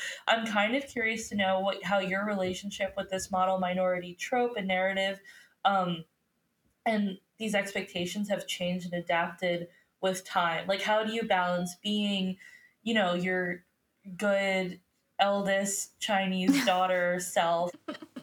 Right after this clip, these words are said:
Speaker 1: right, with
Speaker 2: Yes.
Speaker 1: the, the organizer, activist, human rights, badass self?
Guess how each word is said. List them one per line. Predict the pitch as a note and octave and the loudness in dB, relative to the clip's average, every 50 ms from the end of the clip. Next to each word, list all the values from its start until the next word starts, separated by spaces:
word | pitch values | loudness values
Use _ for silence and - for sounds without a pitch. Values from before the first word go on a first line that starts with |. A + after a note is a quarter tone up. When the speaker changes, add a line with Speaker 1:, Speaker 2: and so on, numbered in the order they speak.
| - - - - C4+ - | -18 -18 -20 -16 -8 0
Speaker 1:
right, | A3+ A3 G3 G3 G#3 A3 A3 A3 A3 | 2 2 4 4 2 2 0 0 2
with | A#3 A#3 A3+ B3 B3 - - | 2 2 2 2 0 -2 2
Speaker 2:
Yes. | C4+ C4 B3 A#3+ A#3 A#3 A3+ A3 A3 A#3+ A#3+ | 6 6 8 8 6 4 4 4 2 2 0
Speaker 1:
the, | A#3+ | 0
the | B3 B3 - | 0 2 2
organizer, | G#3+ A3+ A3+ A#3 A#3+ A#3+ C4 A#3+ A3+ G#3+ G#3+ G#3+ F#3+ G#3+ G#3 - G3 G#3+ A3 | 2 2 2 2 2 0 2 2 2 2 2 0 0 -2 0 2 4 4 4
activist, | A#3 - - C4 A#3 A3 A3 A3+ G#3+ - - | 2 0 -2 -2 0 2 0 0 -2 -6 -6
human | C#4 A#3+ A3+ G#3 G#3+ G#3+ G3+ G3 | -6 -6 -4 -2 -2 -2 -2 0
rights, | G3+ G3+ G3 G3+ G3+ G3+ G3 - - - | 2 2 2 2 0 -2 -6 -10 -4 0
badass | F3 E3+ D#3+ E3+ F3 F3 F3 F3 F#3 | 0 2 2 2 0 0 -2 -2 -4
self? | - - - - - D3+ D3+ - - - | -6 -6 -4 -2 -2 -2 -2 -4 -6 -8